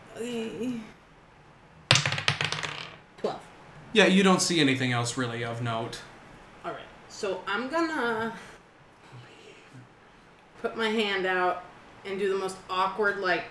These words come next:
Speaker 1: t-, attempt at a ta-, pat on the, on the shoulder.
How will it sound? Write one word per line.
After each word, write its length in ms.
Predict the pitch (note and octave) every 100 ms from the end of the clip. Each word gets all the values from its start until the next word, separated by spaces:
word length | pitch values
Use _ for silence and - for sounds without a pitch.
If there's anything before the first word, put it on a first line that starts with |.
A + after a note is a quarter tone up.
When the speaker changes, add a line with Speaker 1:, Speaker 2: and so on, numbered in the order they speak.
| -
Speaker 1:
t-, 500 | - - - - G3
attempt 400 | - G3 F#3 F#3+
at 100 | F3
a 120 | D#3+ -
ta-, 440 | F#3+ - F3+ - - -
pat 320 | G3 F#3+ F#3+
on 200 | F#3+ F3+
the, 80 | F3 - -
on 180 | F#3 F3
the 60 | E3+
shoulder. 640 | - F3 D#3 D#3 D#3+ F3+